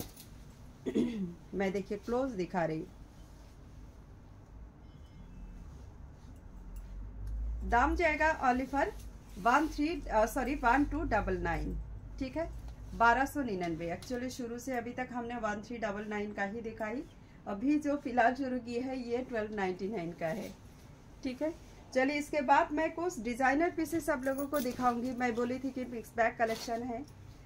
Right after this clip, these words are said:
तो मैं कुछ designer दिखा देती हूँ। This is the, um, ये जरा आपका satin silk, लेकिन जो उन्नीस सौ निन्यानवे वाला जो satin silk हम दिखाते हैं वो नहीं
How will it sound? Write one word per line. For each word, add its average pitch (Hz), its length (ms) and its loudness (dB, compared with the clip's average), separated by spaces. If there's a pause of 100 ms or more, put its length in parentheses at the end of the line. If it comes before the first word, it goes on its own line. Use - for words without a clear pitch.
(140)
तो 240 80 4
मैं 247 240 2
कुछ 262 220 -2
designer 220 500 2
दिखा 254 300 0
देती 247 300 0
हूँ। 277 160 -2
This 269 220 -4
is 294 140 2
the, 285 220 2 (140)
um, 202 600 2 (300)
ये 240 140 4
जरा 240 260 8
आपका 226 220 2
satin 247 460 0
silk, 269 340 -4
लेकिन 240 440 0 (420)
जो 262 180 2
उन्नीस 285 420 2
सौ 359 80 2
निन्यानवे 277 500 4
वाला 311 240 4
जो 302 240 0
satin 294 320 0
silk 349 340 0
हम 311 160 8
दिखाते 240 440 0
हैं 254 80 2
वो 240 240 2
नहीं 220 320 0